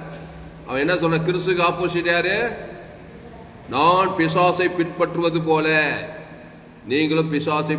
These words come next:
பின்பற்றுங்கன்னு" சொல்றான். அவனுக்கு அறியாமலே சொல்றான். அதனால இயேசு ஏற்றுக்கொண்ட தாய் தகப்பன் ஆசீர்வாதமான தகப்பன். பிள்ளைக்கு இயேசு ஜீவன் பரிபூர் தேவன் தனக்கு உலகத்துக்கு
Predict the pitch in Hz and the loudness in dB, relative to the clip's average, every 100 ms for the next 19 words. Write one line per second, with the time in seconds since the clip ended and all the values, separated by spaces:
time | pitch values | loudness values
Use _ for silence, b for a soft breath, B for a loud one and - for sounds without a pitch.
0 | 147 135 139 131 135 131 131 120 104 - | -2 -4 -4 -4 -4 -4 -6 -6 -8 -8
1 | 104 123 101 117 139 143 151 139 135 117 | -6 -6 -4 -2 0 0 0 0 -2 -2
2 | 104 - - - - - - - 98 127 | -6 -8 -14 -18 -20 -20 -16 -6 -2 0
3 | 131 123 123 - - - - - - - | 0 0 -2 -4 -10 -12 -14 -18 -20 -18
4 | - 123 151 160 151 143 139 143 139 131 | -4 0 2 2 2 2 2 0 -2 -2
5 | 139 139 135 135 131 127 - 120 104 - | -4 -2 -2 0 0 -2 -2 -6 -6 -10
6 | - - - - - - - 127 127 135 | -16 -18 -20 -20 -20 -18 -6 -4 -2 -2
7 | 127 131 127 123 127 127 120 113 107 107 | 0 0 -2 -2 -2 -2 -4 -4 -4 -6
8 | - - - - - - - - - - | -8 -14 -18 -20 -20 -20 -20 -20 -20 -6
9 | 127 147 156 156 160 - 127 139 151 156 | 0 4 4 4 0 -4 0 0 2 -2
10 | 107 151 151 131 127 147 151 113 131 151 | 0 0 0 0 -2 0 0 0 4 4
11 | 151 120 139 147 135 143 147 147 127 90 | 4 0 -2 0 0 0 0 -2 -6 -8